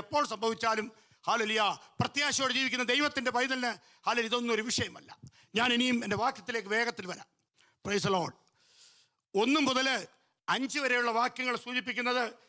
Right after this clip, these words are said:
ഹല്ലേലൂയ, സ്തോത്രം, ക്രിസ്തുവിൻ്റെ രാജ്യത്വത്തിനെതിരെയുള്ള ഭീഷണിയും എതിർപ്പുമാണ്. ഈ ലോകത്തിലെ രാജാക്കന്മാർ അല്ലെങ്കിൽ ഈ ലോകത്തിലെ മഹാപുരോഹിതന്മാർ,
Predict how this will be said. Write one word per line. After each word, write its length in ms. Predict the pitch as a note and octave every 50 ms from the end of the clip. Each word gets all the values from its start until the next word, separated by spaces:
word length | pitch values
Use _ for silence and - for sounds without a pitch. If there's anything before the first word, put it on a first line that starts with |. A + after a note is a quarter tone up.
| _ _ _ -
ഹല്ലേലൂയ, 360 | F#3+ A3+ B3+ B3 A#3 A#3 A3+ G3+
സ്തോത്രം, 380 | - - A#3+ A#3 F3 - A3+ A#3+ - - _ _ _ _ -
ക്രിസ്തുവിൻ്റെ 440 | A#3 A3 - - D4+ D4+ C#4 C4 B3+ A#3+
രാജ്യത്വത്തിനെതിരെയുള്ള 880 | A#3+ B3 C#4 C#4+ C#4 C#4+ A3 B3+ B3 A#3+ B3 C4 C4+ B3+ B3 A#3+ A#3+ B3 B3 G#3+ - - - _ _ _ _ _ -
ഭീഷണിയും 460 | G3 B3 C4+ - - C4 B3 A#3+ A3+ G#3+
എതിർപ്പുമാണ്. 460 | G3+ G#3 G#3+ - - - - - _ _ _ _ _ _ _ _ _ _ _ _ _ _ _ _ -
ഈ 60 | G#3 B3+
ലോകത്തിലെ 440 | B3+ B3+ C#4 C#4+ C#4 C4+ C4 C4+ B3+
രാജാക്കന്മാർ 640 | A#3+ B3+ C#4 C#4 C#4+ C#4+ C#4 C#4 C4+ C4 C4+ C#4 C#4 C#4 C4 - - - _ _ _ _ _ _
അല്ലെങ്കിൽ 220 | G#3 A#3 B3+ B3 B3
ഈ 60 | C4+ C#4+
ലോകത്തിലെ 380 | C#4+ C4+ B3+ C4+ C4 C4 B3
മഹാപുരോഹിതന്മാർ, 840 | A#3 A3+ A3 C4+ D4 D4 C#4 C#4 C4+ C#4 C#4 C4+ C4+ C4 C4+ C4+ C#4